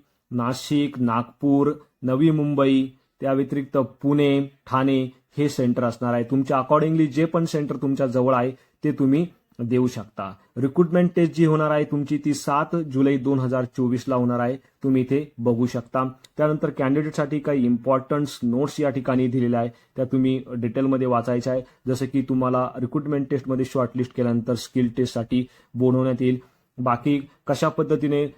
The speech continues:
अ, काय प्रोव्हिजन असणार आहे ते सर्व डिटेल्स या ठिकाणी दिलेलं आहे, तुम्ही हे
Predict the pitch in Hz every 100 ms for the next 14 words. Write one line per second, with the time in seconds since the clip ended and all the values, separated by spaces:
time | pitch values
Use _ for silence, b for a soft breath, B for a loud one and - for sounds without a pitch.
0 | - 127 127 123 139 151 156 143 135 139
1 | 131 - 131 127 117 135 - 151 151 156
2 | 135 113 123 120 131 123 127 123 127 156
3 | _ - 117 127 120 113 113 127 127 139